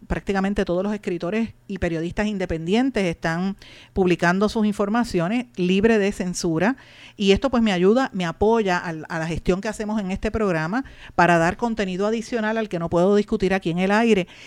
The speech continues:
Y también noticias exclusivas. Estamos haciendo unos titulares de noticias todos los días, eh, bien temprano en la mañana, que ahí usted se entera de todo lo que sale en la prensa.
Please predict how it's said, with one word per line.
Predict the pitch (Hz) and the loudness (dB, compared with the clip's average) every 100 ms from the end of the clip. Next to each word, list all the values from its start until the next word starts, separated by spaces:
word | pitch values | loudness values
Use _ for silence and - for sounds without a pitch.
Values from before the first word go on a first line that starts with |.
| - | -6
Y | 247 | -2
también | 220 190 196 233 | 2 6 8 8
noticias | 233 185 - 214 | 4 0 -2 -4
exclusivas. | 214 - 233 226 196 190 233 | -4 -8 -4 -2 0 0 -2
Estamos | 202 196 196 214 | -2 -2 -2 -2
haciendo | 220 196 208 | -2 -2 -2
unos | 202 | -2
titulares | 202 185 160 151 190 | -4 -2 0 2 2
de | 196 | 2
noticias | 180 175 190 196 | 0 -2 -2 -4
todos | - 170 | -2 0
los | 185 180 | 0 0
días, | 165 175 240 - - - - - | 0 -2 -4 -8 -20 -20 -18 -8
eh, | 165 160 | -6 -4
bien | 165 | -2
temprano | 202 208 208 196 | -2 -2 -2 -2
en | 196 | -2
la | 196 | -2
mañana, | 208 165 170 185 | -2 -4 -6 -6
que | |
ahí | 151 156 | -6 -6
usted | - - 185 | -8 -6 -4
se | 196 | -4
entera | 175 190 | -4 -2
de | 190 | -2
todo | 175 202 220 | -2 0 0
lo | |
que | 196 | -2
sale | 180 175 | -4 -6
en | 185 | -6
la | 175 | -6
prensa. | 175 180 | -8 -8